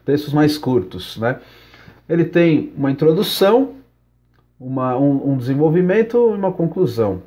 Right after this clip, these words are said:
né? E o que ele faz na introdução é, primeiro, depois de um parágrafo curto, se dirigindo ao seu ouvinte, né? Se trata de uma conferência, então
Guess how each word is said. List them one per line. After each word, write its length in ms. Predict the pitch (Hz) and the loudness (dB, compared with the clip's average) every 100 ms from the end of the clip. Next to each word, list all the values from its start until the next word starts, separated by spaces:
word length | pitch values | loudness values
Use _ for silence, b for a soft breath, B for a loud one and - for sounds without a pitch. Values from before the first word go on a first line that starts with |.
| _ _ | _ _
né? 200 | 117 156 B B B B - | -8 -8 B B B B 0
E 40 | |
o 80 | 185 | 0
que 80 | 180 | 2
ele 140 | 277 | 0
faz 300 | 160 196 180 | 2 4 4
na 80 | 170 | 4
introdução 800 | 165 160 143 123 - 214 - - - | 2 2 0 -2 -2 0 0 -2 0
é, 220 | 151 147 | 2 2
primeiro, 800 | 147 190 202 185 226 226 156 - _ _ _ _ - - | 2 0 2 6 6 4 0 -6 _ _ _ _ -20 -14
depois 440 | 131 - 160 147 | -10 -2 0 2
de 60 | 139 | 0
um 220 | 117 104 | -2 -6
parágrafo 640 | - 123 131 123 117 113 | -2 0 0 -2 -4 -8
curto, 680 | - 143 151 151 117 95 - b b b b b | -6 0 0 -2 -6 -6 -8 b b b b b
se 140 | - | -12
dirigindo 640 | 120 135 131 107 135 123 120 | -8 -2 -2 0 -2 2 4
ao 160 | 113 | 4
seu 720 | 110 - 113 110 104 98 95 - | 0 0 2 4 2 -2 -4 -10
ouvinte, 680 | - 110 92 123 202 - - | -8 -6 -4 0 -2 -2 -4
né? 100 | 120 | -4
Se 140 | - | -6
trata 320 | - 120 117 117 | -6 -2 -2 -4
de 100 | 110 | -8
uma 140 | 104 | -10
conferência, 640 | 107 98 139 160 160 156 | -10 -4 0 2 0 -2
então 320 | 98 120 117 | -2 -2 -2